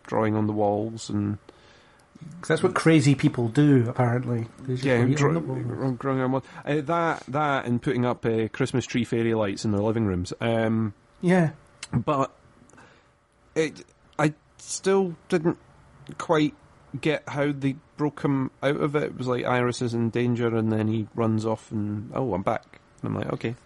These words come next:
Speaker 1: fair enough." <laughs>
Speaker 2: Yeah, th-, well, it was on the back of that conversation about faith, where Joe was kind of reminded that he used to be religious, which I thought was quite a nice conversation. I think whenever you just let Jesse L. Martin act, you know, when he has to get into the,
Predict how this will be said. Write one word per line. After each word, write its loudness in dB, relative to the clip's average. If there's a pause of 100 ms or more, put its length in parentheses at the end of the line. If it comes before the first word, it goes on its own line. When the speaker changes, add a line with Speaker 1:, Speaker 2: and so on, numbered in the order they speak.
Speaker 1:
fair 0
enough." -4
<laughs> -4
Speaker 2:
Yeah, 6
th-, -4 (160)
well, 6
it -2
was -2 (140)
on 4
the 2
back 6
of 6
that 4
conversation 2
about 0
faith, 0
where 0
Joe 4
was 0
kind 0
of -4
reminded -2
that -6
he -2
used -6
to -16
be -2
religious, -4
which -4 (280)
I 4
thought 6
was -2
quite 6
a 6
nice 4
conversation. 0
I -2
think -2
whenever 0
you 2
just -6
let 0 (460)
Jesse 4
L. 4
Martin 4
act, -4 (720)
you 6
know, 8
when 6
he 6
has 0
to -2
get 2
into -2
the, 2